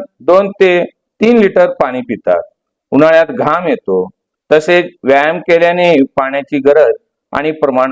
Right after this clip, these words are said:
वाढते, त्यामुळे जास्तीत जास्त पाणी प्या. एरोबिक्सवर भर द्या. हृदय फिट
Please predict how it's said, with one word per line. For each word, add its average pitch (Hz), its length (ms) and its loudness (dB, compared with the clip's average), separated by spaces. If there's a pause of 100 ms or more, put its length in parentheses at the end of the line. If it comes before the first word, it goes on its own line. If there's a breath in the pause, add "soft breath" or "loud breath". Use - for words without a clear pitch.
वाढते, 110 420 -2 (520)
त्यामुळे 196 460 2 (360)
जास्तीत 165 500 -2
जास्त 214 320 -2
पाणी 147 400 -2
प्या. 127 240 -4 (1300)
एरोबिक्सवर 240 680 2 (320)
भर 165 240 0
द्या. 156 220 0 (1400)
हृदय 196 320 4
फिट 208 280 0